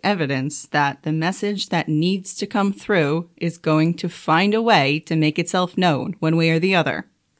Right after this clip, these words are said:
So now we're coming out of eclipse season, and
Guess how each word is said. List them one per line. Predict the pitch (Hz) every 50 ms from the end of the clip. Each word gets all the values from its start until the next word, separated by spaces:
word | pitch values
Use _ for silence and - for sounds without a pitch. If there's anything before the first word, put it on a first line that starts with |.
| _ _ _ _ _
So | - - - 320 311 320
now | - 262 254 262 285
we're | 294 262 285 285 285
coming | - - - 320 339 320 311 277 254 -
out | 170 170 170
of | 170 165 -
eclipse | 160 151 - - - 147 - - -
season, | - - 160 151 147 - 147 131 - - 180 - - -
and | 220 226 233 233 226 -